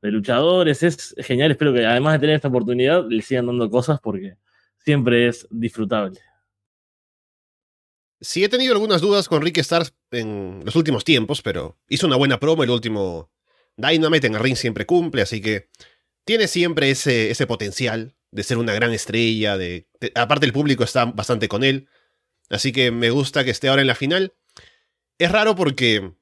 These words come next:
Speaker 2: o sea, como iba la historia hasta ahora, me parece que se perfilaba más Ethan Page tal vez como ganador,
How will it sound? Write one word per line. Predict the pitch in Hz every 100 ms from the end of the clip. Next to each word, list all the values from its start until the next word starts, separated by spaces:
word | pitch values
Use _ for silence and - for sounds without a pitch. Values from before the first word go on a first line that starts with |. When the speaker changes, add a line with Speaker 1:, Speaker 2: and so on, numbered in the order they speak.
| _ _ _ _ _ _ _
Speaker 2:
o | 123
sea, | 156 139
como | 143 151
iba | 175
la | 170
historia | 139 175 170
hasta | -
ahora, | 151 151 110 - _ _ _ _ _ _ _
me | 131 123
parece | 139 151
que | 147
se | 120
perfilaba | 117 127 139 151
más | 147 139
Ethan | 147 147 123
Page | 147 -
tal | 123
vez | 131
como | 156 123 104
ganador, | 104 120 123 123